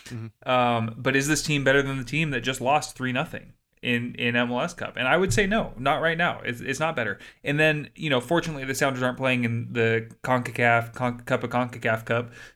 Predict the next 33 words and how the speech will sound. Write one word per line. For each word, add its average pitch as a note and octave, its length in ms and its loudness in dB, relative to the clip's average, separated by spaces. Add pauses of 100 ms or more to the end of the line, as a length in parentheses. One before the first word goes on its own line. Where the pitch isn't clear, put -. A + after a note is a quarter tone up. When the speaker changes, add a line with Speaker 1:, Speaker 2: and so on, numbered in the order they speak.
Speaker 2:
uh, B2 400 0
Champions D#3 540 2
League, B2 520 -2
uh, B2+ 360 4
but C#3 200 2
they C#3+ 120 6
are D#3 520 6
now C3 260 4
going C3 220 0
to C3+ 60 -4
be C3 100 -2
playing A#2+ 320 2
in B2 100 0
the, A#2+ 340 4
in B2+ 220 -4
the A#2+ 360 0
Leagues E3+ 360 2
Cup, C3 260 2
A B2+ 120 0
K C3+ 120 -2
A C3+ 240 2
the B2+ 160 0
M C#3 120 -2
L C#3 120 0
S C#3 160 0
and C3 140 -8
Liga C#3 260 2
M C3+ 120 -2
X, C#3 340 -2
uh, C3 480 0
N C#3+ 140 0
I C#3+ 120 4
T. C3+ 300 0